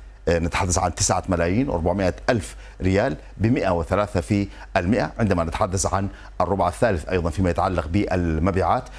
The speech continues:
شهدت، آه، ارتفاعات بثلاثة فاصلة واحد في المائة، نتحدث عن مائة وعشرين مليون وسبعمائة ألف ريال. آه، في الربع الثالث، آه، أيضًا، آه، نشهد تراجع للخسائر ثلاثة فاصلة ستة في المائة، آه، قياسا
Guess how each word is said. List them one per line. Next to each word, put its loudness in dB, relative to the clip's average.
شهدت، 0
آه، 2
ارتفاعات 0
بثلاثة 0
فاصلة 0
واحد -4
في 0
المائة، 0
نتحدث 0
عن 2
مائة 0
وعشرين 2
مليون 0
وسبعمائة 0
ألف -2
ريال. 2
آه، 4
في 2
الربع 2
الثالث، 0
آه، 4
أيضًا، 2
آه، 2
نشهد 0
تراجع 0
للخسائر 0
ثلاثة 0
فاصلة 0
ستة 0
في 0
المائة، 2
آه، 2
قياسا 0